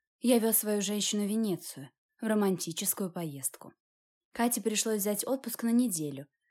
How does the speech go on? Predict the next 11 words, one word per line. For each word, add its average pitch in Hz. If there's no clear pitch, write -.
Леня 226
же 262
взял 226
на 269
себя 190
управление 175
компанией 240
во 233
время 185
моего 185
отсутствия. 175